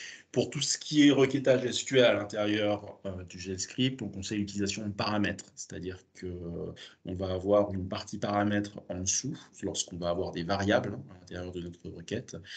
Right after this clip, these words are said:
ce qui va permettre de limiter les erreurs de conversion en termes de numérique ou de, d'alphanumérique, des choses comme ça.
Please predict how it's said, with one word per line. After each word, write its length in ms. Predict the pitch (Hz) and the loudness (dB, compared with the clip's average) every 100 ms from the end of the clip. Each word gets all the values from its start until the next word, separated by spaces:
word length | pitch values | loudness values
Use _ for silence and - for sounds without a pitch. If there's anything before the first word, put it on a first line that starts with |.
| - - | -14 -10
ce 100 | - | -10
qui 100 | - | -2
va 140 | 98 90 | -2 0
permettre 460 | 98 95 107 98 | 0 2 0 -2
de 280 | 98 95 92 | -2 -2 0
limiter 420 | 90 101 101 113 | 0 0 2 2
les 180 | 107 98 | 2 4
erreurs 220 | 101 101 | 4 4
de 80 | 98 | 2
conversion 640 | 98 101 107 98 - 117 110 | 0 2 0 0 -2 0 2
en 160 | 98 | 2
termes 180 | 98 92 | 0 -2
de 100 | 95 | 0
numérique 800 | 95 101 104 101 104 101 98 - | 4 6 6 6 2 0 -4 -8
ou 100 | 92 | -8
de, 220 | 87 90 87 | -4 -4 -2
d'alphanumérique, 840 | 90 - 92 95 92 95 98 - | -4 -2 -2 0 0 -2 -6 -10
des 80 | 95 | -10
choses 240 | - 98 - | -8 -6 -6
comme 160 | 92 | -6
ça. 240 | - 117 | -6 -6